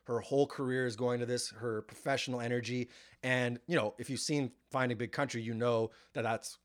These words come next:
a very polished and excellent skill set as far as storytelling and filmmaking. And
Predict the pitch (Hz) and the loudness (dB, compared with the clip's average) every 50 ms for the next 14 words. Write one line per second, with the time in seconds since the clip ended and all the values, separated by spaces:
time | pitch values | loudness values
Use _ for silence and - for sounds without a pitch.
0 | _ _ - 123 104 101 127 120 120 117 107 - - - 123 123 120 120 110 - | _ _ -8 -6 -2 2 2 2 2 2 0 -4 -4 0 2 4 4 4 2 0
1 | - 113 104 - 117 117 - - 120 113 104 - - - - 127 120 117 117 - | -4 -6 -6 -6 -6 -6 -6 -6 -6 -6 -6 -4 -4 -4 -2 -2 -2 -2 -2 0
2 | - 120 113 120 - - - 104 - - 117 110 101 - - - 117 110 107 - | 0 0 0 0 -2 -6 -10 -10 -6 -4 -4 -4 -4 -4 -4 -2 -2 -2 -2 -2
3 | - 110 110 110 104 92 - - 131 139 143 131 117 110 98 - 117 107 110 - | -4 -4 -4 -4 -6 -8 -6 -4 -2 0 0 0 -2 -2 -4 -6 -8 -8 -10 -10
4 | - - - - - - - 131 131 131 131 127 127 123 123 | -16 -20 -20 -20 -16 -8 -4 -2 0 0 2 2 2 0 -2